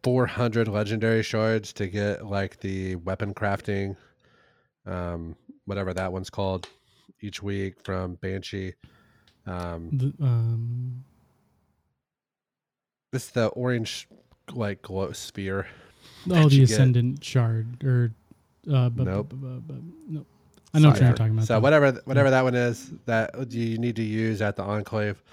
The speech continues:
Speaker 1: I feel like that one's a little out of whack, and I feel like I
Speaker 2: Alloy.
Speaker 1: should be able to hold, yeah, Ascendant Alloy, and I should be able to hold more than ten, um, Ascendant shards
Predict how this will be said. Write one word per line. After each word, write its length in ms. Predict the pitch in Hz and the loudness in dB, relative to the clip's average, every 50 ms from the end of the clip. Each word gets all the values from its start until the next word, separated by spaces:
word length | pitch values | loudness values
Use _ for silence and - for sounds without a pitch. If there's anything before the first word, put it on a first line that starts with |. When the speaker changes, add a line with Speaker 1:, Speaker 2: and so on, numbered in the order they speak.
| - - - - _ _ _ _ _ _ - | -20 -20 -20 -20 _ _ _ _ _ _ -10
Speaker 1:
I 60 | 107 | -4
feel 120 | - 120 | 0 0
like 140 | 113 107 - | 0 2 2
that 160 | 120 120 120 | 2 4 4
one's 160 | 120 120 110 | 2 2 0
a 60 | 113 107 | 0 0
little 220 | 113 113 110 110 | 2 2 2 2
out 120 | 110 107 107 | 2 2 2
of 60 | 104 | 2
whack, 380 | 104 104 104 104 107 - - _ _ _ _ _ _ _ _ | 2 2 2 0 0 -4 -8 _ _ _ _ _ _ _ _
and 140 | - 101 104 | -6 -4 -2
I 80 | 101 98 | -2 -2
feel 180 | - 113 107 | -2 -2 0
like 220 | 107 131 127 123 117 | 4 6 6 8 8
I 80 | 113 | 8
Speaker 2:
Alloy. 100 | 113 113 | 6 6
Speaker 1:
should 200 | 113 - - 92 | 4 2 -2 -4
be 100 | 101 101 | -2 -2
able 160 | 101 95 95 | -2 -2 -2
to 100 | 92 92 | -2 -2
hold, 400 | 90 92 101 98 98 95 90 87 - - _ _ - - - | -2 0 0 0 0 0 -2 -4 -10 -20 _ _ -20 -16 -10
yeah, 220 | 135 117 101 90 92 | -6 -4 -4 -4 -4
Ascendant 320 | - - 107 95 92 90 | -6 -6 -6 -6 -6 -6
Alloy, 420 | 90 90 90 90 92 90 90 90 - - - | -6 -6 -4 -4 -4 -4 -4 -6 -8 -10 -10
and 100 | 107 107 | -6 -4
I 60 | 107 | -4
should 180 | - - 120 104 | -4 -4 -2 0
be 80 | 113 | 0
able 140 | 113 107 110 | 0 2 0
to 80 | 107 98 | 0 0
hold 200 | - 110 104 101 | 0 -2 -2 -2
more 240 | 101 104 104 104 | -2 -2 -2 -2
than 160 | 98 101 95 90 | -2 -4 -6 -8
ten, 400 | - - 110 101 98 95 95 - - | -6 -6 -4 -4 -4 -6 -8 -8 -8
um, 400 | 110 104 98 98 95 92 92 95 | -8 -6 -6 -4 -4 -6 -6 -8
Ascendant 400 | 95 - - 104 101 95 87 78 | -10 -8 -8 -6 -6 -6 -6 -8
shards 560 | - - 92 90 90 90 87 87 - - | -6 -6 -4 -4 -4 -6 -6 -10 -14 -20